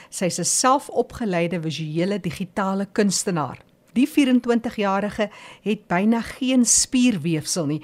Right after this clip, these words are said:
en sy het geen beheer oor haar liggaam nie. Maar sy beoefen haar kuns met haar mond. Maar nou eers ons nuus en aktualiteitsprogram. Die Eric Miles Cheshire Home in Milnerton, Kaapstad,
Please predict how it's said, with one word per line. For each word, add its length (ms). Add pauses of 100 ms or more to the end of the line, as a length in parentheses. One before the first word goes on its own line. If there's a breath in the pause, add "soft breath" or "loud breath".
(240 loud breath)
en 120
sy 80
het 120
geen 260
beheer 440
oor 120
haar 160
liggaam 440
nie. 200 (400 loud breath)
Maar 160
sy 380
beoefen 460
haar 180 (100)
kuns 520 (400 soft breath)
met 280
haar 280
mond. 600 (480 loud breath)
Maar 180
nou 220
eers 340 (100)
ons 260
nuus 420
en 160
aktualiteitsprogram. 1300 (840 loud breath)
Die 120
Eric 320
Miles 540
Cheshire 580
Home 460
in 240
Milnerton, 640
Kaapstad, 720